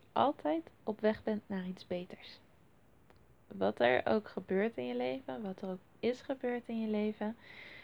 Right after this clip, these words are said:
je bent op weg naar iets beters. Zeker als je daarvoor open staat en als je daarin gelooft, want dan sta je er nog meer voor open en dan zie je ook waar het leven je heen brengt en waarom bepaalde dingen gebeuren.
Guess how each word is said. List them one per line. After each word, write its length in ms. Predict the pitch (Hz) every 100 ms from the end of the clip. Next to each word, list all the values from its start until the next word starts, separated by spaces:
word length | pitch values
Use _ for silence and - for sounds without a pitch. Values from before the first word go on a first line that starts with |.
| - - - - - - - - - - - - - -
je 120 | -
bent 260 | 196 247 285
op 140 | 247
weg 240 | 214 208 208
naar 180 | 196
iets 200 | 190 185
beters. 560 | - 190 196 - 196 - - -
Zeker 420 | - 233 269 247
als 140 | 220
je 60 | -
daarvoor 340 | 202 190 -
open 300 | - 202 202
staat 320 | - - - - -
en 120 | 196
als 220 | 190 -
je 80 | 196 196 - - - - -
daarin 260 | 170 165 180
gelooft, 420 | 196 196 320 - -
want 240 | 196 190
dan 300 | 190 190 185 185
sta 220 | - 180
je 120 | 180
er 60 | 185
nog 140 | 180
meer 220 | 190 233
voor 140 | - -
open 360 | 240 247 254 -
en 180 | 196
dan 240 | 185 185 185
zie 180 | 202 240
je 160 | 240 -
ook 340 | 180 180 - -
waar 240 | 175 175
het 120 | 180
leven 340 | 180 185 190 185
je 60 |
heen 240 | 185 190 190
brengt 300 | - 196 -
en 180 | 196
waarom 300 | 196 220 247
bepaalde 400 | 262 254 254 254
dingen 260 | 240 247 247
gebeuren. 580 | - 190 196 208 190